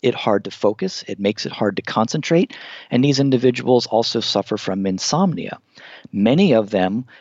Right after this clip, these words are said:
will turn to alcohol to sedate the brain. And it works very well, but the problem is alcohol is an addictive substance, and you build up a tolerance to it, and it leads to a very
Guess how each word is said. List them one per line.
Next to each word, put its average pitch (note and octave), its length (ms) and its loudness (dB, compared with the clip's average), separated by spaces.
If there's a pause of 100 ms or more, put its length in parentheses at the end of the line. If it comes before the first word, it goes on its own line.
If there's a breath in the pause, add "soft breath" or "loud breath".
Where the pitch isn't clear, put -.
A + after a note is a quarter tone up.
(100)
will G#2 220 2
turn F#3 480 0
to - 220 -2
alcohol A2+ 880 0
to A2+ 200 -2
sedate A2+ 640 0
the - 80 -6
brain. A#2 460 -2 (720 soft breath)
And G2+ 140 2
it G#2+ 80 0
works B2+ 300 2
very D#3+ 260 4
well, D3+ 320 4
but - 180 -6
the B2+ 60 -6
problem C3+ 420 -2
is A#2 160 -2
alcohol G2+ 460 -4
is G#2+ 100 -4
an G#2 60 -4
addictive F#2+ 480 -2
substance, - 720 -2
and G2 120 -4
you F2+ 80 -4
build G#2+ 240 2
up A2 140 2
a - 20 -2
tolerance A#2+ 640 0
to A#2 220 0
it, A2 120 2
and G2+ 140 -2
it G2 140 -4
leads G2 260 0
to F#2 220 2
a F#2 40 2
very F#2 380 4